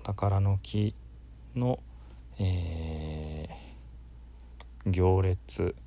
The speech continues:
えー、並んでいるところにこうどんどんと広がり、えー、葉っぱと葉っぱにこうどんどんとこの光が広がりっ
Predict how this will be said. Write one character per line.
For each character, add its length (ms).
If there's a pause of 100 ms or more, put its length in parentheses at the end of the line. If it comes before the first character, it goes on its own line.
(220)
え 160
ー、 20
並 380
ん 60
で 80
い 40
る 60
と 140
こ 160
ろ 120
に 120
こ 360
う 440
ど 160
ん 80
ど 160
ん 40
と 340 (100)
広 340
が 140
り、 240 (540)
え 520
ー、 220
葉 140
っ 20 (180)
ぱ 140
と 160
葉 160
っ 40 (200)
ぱ 140
に 260 (480)
こ 360
う 40 (460)
ど 100
ん 100
ど 140
ん 60
と 260 (400)
こ 100
の 100
光 360
が 200 (1200)
広 360
が 120
り 100
っ 60